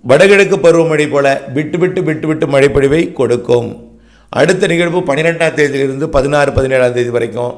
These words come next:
பிறகு ஓரிரு நாள் இடைவெளி கொடுத்தாலும் மீண்டும் இருபத்தி ரெண்டாம் தேதி, அப்படியே ஒரு நாலஞ்சு நாளைக்கு. அப்புறம்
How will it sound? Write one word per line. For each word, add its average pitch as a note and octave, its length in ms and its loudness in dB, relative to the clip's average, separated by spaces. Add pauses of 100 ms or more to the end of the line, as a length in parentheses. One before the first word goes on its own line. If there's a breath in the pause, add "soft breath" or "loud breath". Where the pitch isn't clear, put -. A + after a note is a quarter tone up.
(380 soft breath)
பிறகு F3+ 300 2
ஓரிரு D#3+ 260 2
நாள் F3 180 -2
இடைவெளி E3 280 0
கொடுத்தாலும் D#3 500 0
மீண்டும் F3 320 -2
இருபத்தி D3 300 -4
ரெண்டாம் C3+ 300 -2
தேதி, B2 220 -2 (560 loud breath)
அப்படியே E3 380 2
ஒரு D#3+ 160 2
நாலஞ்சு C#3+ 320 0
நாளைக்கு. C3+ 280 -2 (100)
அப்புறம் F3 280 0